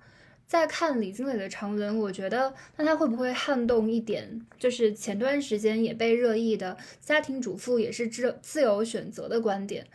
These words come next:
因为很明显，李静蕾她具有较好的外表、出众的学历、家境也很不错，她完全有不依附男性生存的权利。但是她当时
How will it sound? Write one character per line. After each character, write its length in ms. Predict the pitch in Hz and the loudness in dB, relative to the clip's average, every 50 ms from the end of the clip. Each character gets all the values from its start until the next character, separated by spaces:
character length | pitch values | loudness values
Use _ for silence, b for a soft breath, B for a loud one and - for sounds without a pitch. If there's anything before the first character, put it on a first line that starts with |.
| b b b b _ | b b b b _
因 80 | - 359 | -4 -2
为 80 | 381 | 0
很 100 | 392 302 | 2 2
明 240 | 220 196 196 190 220 | 2 2 0 -2 -6
显， 340 | 233 240 254 196 - 143 b b b b b _ | -4 -4 -4 -4 -6 -8 b b b b b _
李 80 | - 226 | -6 -6
静 160 | 220 311 349 | -4 -4 -2
蕾 120 | 330 247 208 | -2 -2 -2
她 300 | 220 233 302 302 320 320 | 0 2 2 2 2 0
具 160 | 311 - 330 | 0 2 2
有 180 | 285 226 202 | 2 2 2
较 220 | 196 - 208 196 240 | -2 -2 -4 -4 -2
好 160 | 269 262 220 | -2 -2 -4
的 100 | 202 208 | -2 -2
外 220 | 226 269 277 247 | 0 0 0 0
表、 340 | 214 - - - - - - | 0 -2 -6 -8 -8 -8 -10
出 200 | 226 - - 285 | -10 -8 -6 -4
众 180 | 262 285 285 254 | -2 -2 -2 -2
的 100 | 233 208 | -2 -2
学 280 | 208 - - 208 185 | -4 -6 -6 -6 -4
历、 320 | 190 208 233 240 220 208 220 B B B | -2 0 0 2 2 0 -2 B B B
家 180 | - 294 302 311 | 0 0 2 2
境 140 | 302 339 | 2 0
也 100 | 311 240 | 0 0
很 220 | 220 220 220 190 180 | 0 0 -2 -4 -4
不 100 | 185 180 | -6 -10
错， 340 | - - - 208 180 196 b b b b b | -10 -8 -8 -8 -8 -8 b b b b b
她 120 | - 339 | -2 0
完 180 | 302 247 226 226 | 2 4 2 2
全 160 | 233 302 330 | 2 0 0
有 120 | 311 226 202 | 0 0 -2
不 200 | 208 220 220 233 | 0 0 -2 0
依 160 | 254 277 294 | 0 -2 -4
附 160 | 294 - 285 | -4 -2 -2
男 180 | 220 190 185 202 | -2 -2 -4 -6
性 220 | - 220 208 202 | -8 -8 -8 -8
生 180 | - 214 202 208 | -6 -8 -8 -8
存 160 | 214 226 202 | -8 -8 -8
的 100 | 190 190 | -10 -10
权 300 | 180 - - 180 - - | -12 -12 -12 -12 -12 -12
利。 180 | - - - B B B B B B | -14 -16 -18 B B B B B B
但 160 | - 330 320 311 | 0 0 2 2
是 80 | 311 | 2
她 180 | 285 277 285 294 | 0 2 2 2
当 300 | 262 285 285 285 302 294 | 4 4 4 4 2 0
时 300 | 285 - - 196 202 | -2 -4 -8 -10 -10